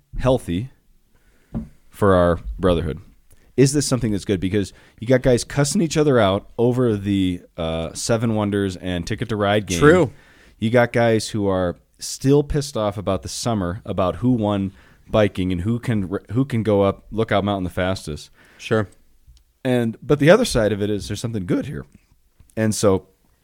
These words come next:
Speaker 1: the question becomes, uh, what is, i-, is just the spirit of comp-, competition just in ge-, in general just problematic, or is there something good? And then there's also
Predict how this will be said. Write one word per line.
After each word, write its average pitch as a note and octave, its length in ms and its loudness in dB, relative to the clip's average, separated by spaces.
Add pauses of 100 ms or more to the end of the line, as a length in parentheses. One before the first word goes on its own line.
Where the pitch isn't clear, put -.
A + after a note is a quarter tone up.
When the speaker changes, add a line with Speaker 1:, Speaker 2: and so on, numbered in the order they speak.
(220)
Speaker 1:
the A2 100 -2
question D#3+ 440 4
becomes, E2+ 540 -4 (760)
uh, F2 220 -2
what G#2 340 4
is, B2+ 420 2 (400)
i-, C3+ 220 0
is C3 200 0
just C#3 200 -6
the A2 80 -6
spirit B2 320 -2
of A2+ 120 -2
comp-, A2+ 400 -4
competition G2+ 600 -4
just F2 220 -6
in F2+ 200 -4
ge-, - 280 -8
in F#2+ 220 -2
general A2 500 2
just F#2+ 260 -6 (160)
problematic, F#2 840 -2 (120)
or G2+ 220 0
is F#2 180 -2
there F#2 160 0
something F2 560 -6
good? C3+ 340 4 (720)
And A#2+ 120 2
then A#2+ 100 2
there's G#2+ 180 0
also F2 500 0